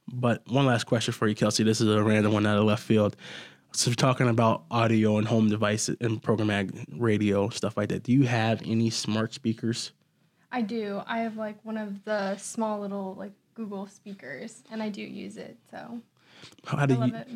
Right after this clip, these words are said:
Speaker 1: you listen just, use it just for music? Do you ask questions to it? Do you listen to podcasts on it? Did you know you could listen to podcasts on it?
Speaker 2: Um, I haven't listened to podcasts. I just use it for music. I do ask it questions sometimes, like, "What's the weather?"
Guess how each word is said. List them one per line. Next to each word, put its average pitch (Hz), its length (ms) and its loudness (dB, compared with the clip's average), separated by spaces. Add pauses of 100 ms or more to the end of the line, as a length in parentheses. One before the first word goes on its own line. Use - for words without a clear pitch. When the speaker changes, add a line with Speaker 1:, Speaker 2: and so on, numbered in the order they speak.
Speaker 1:
you 123 100 4
listen 123 200 2
just, - 440 -2 (200)
use 131 220 2
it 113 40 -4
just 113 220 2
for 110 120 2
music? 139 500 4
Do 107 80 2
you 98 160 2
ask - 260 -6
questions 127 520 0
to 123 260 0
it? 120 140 2 (120)
Do - 80 -2
you 104 400 0 (280)
listen - 240 -2
to 104 60 0
podcasts - 640 -2
on - 100 -6
it? - 80 -10
Did - 180 -4
you 123 80 0
know 139 80 2
you 147 120 6
could - 140 -6
listen - 240 -4
to 113 60 -2
podcasts - 520 -4
on - 120 -2
it? - 120 -8 (460)
Speaker 2:
Um, 247 540 -2
I 254 80 -4
haven't 262 340 -4
listened 247 240 -2
to 233 60 0
podcasts. 226 600 -4
I 226 100 -2
just 214 380 -6
use 220 140 -8
it 214 160 -6
for 220 160 -8
music. 208 720 -2
I 233 80 0
do 226 160 -2
ask 214 300 -6
it - 100 -14
questions 214 560 -8
sometimes, 233 760 -6
like, 202 260 -4
"What's 202 220 -8
the 214 120 -12
weather?" 208 680 -8